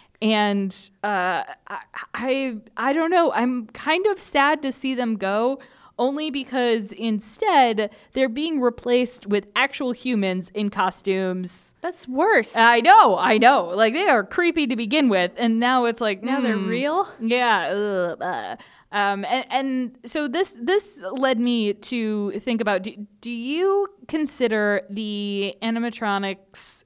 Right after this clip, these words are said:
Speaker 1: at, like, Disney World, are those robots or are they just fancy statues?
Speaker 2: I think they're animatronics. Like, that's the, what the word
Speaker 1: I,
Speaker 2: is for.
Speaker 1: yes, yeah. I, I feel like it, mm-hmm.
Speaker 2: They're very basic robots.
Speaker 1: So, uh,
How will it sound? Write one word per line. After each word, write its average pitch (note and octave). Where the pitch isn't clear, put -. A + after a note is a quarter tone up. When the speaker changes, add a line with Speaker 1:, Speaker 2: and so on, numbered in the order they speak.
Speaker 1:
at, F#3+
like, F#3+
Disney D4
World, E3+
are B3+
those G#4+
robots B3
or A#3
are A#3+
they B3
just A3+
fancy G3+
statues? -
Speaker 2:
I C4
think D4
they're C4
animatronics. F#3
Like, E3
that's F3
the, E3
what E3
the D#3+
word E3
Speaker 1:
I, F#4
Speaker 2:
is -
for. -
Speaker 1:
yes, B3
yeah. D#4
I, C#4+
I C4+
feel D#4
like D#4
it, C#4+
mm-hmm. F#3
Speaker 2:
They're A#3
very G#3
basic D#3
robots. -
Speaker 1:
So, C4
uh, -